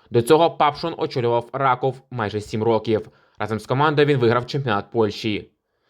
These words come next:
З літа дві тисячі двадцять третього року він працює експертом на каналі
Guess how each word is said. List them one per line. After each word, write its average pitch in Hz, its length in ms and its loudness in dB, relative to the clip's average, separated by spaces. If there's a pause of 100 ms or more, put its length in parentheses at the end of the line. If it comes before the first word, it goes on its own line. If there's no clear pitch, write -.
(240)
З 104 120 -14
літа 110 200 2
дві 101 80 -4
тисячі 110 240 -2
двадцять 107 240 0
третього 120 320 2
року 160 420 2
він 160 120 -6
працює 139 340 -2
експертом 127 540 -4
на 139 80 0
каналі 110 460 0